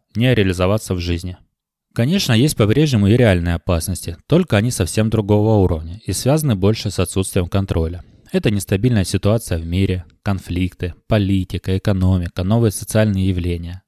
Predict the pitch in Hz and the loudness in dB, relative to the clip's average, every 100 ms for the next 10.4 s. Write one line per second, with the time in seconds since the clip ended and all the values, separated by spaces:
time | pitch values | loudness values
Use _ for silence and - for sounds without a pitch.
0 | - 131 151 139 147 127 127 - 143 120 | -6 -4 0 0 2 0 0 -2 0 0
1 | 90 - 90 - 92 92 90 95 95 90 | 0 -2 -4 -2 -2 0 -2 0 0 0
2 | 95 90 104 95 92 90 98 143 170 - | -4 -4 -4 -2 -4 -2 -2 -2 -6 -12
3 | _ _ - 98 113 143 123 98 104 90 | _ _ -6 -2 -2 -2 -2 0 -2 -2
4 | - 95 90 85 80 76 _ _ - 98 | -6 -2 0 -2 -6 -12 _ _ -4 -2
5 | 95 113 113 - 90 - 87 82 82 92 | 0 0 -2 -4 -8 -4 -6 -4 -6 -2
6 | 143 151 135 - - 92 98 107 - 92 | -2 -4 -8 -6 -4 -2 -2 -2 -4 -4
7 | 87 80 - - _ _ _ _ - - | -4 -6 -10 -18 _ _ _ _ -4 0
8 | 120 113 - - 107 95 101 107 - 110 | 2 0 -2 2 2 4 2 0 0 2
9 | 98 98 107 - 98 101 107 92 85 - | 2 2 0 2 2 4 2 2 0 -2
10 | 92 113 175 - | 0 2 0 -4